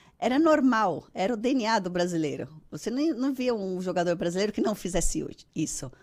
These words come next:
Hoje, um que faz nos chama a atenção. Isso tá, isso é ruim,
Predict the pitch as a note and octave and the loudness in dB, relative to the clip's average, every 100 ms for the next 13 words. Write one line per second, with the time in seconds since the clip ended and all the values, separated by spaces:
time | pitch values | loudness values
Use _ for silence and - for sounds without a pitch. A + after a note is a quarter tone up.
0 | - - - G3 A3 C4 C4 C4 - G#3 | -20 -20 -2 2 4 2 -2 -6 0 2
1 | A#3+ B3 A3 G#3+ - F#3+ F3+ D#3+ D3+ C#3+ | 2 0 -2 -2 0 2 2 -2 -4 -4
2 | - - C#3 C3 - - D3+ - - E3+ | -2 -4 -4 -8 -12 -6 -6 -4 0 2
3 | E3+ D#3+ - D3+ - E3 E3+ D#3 - | 2 0 -2 -6 -4 -4 -2 -4 -2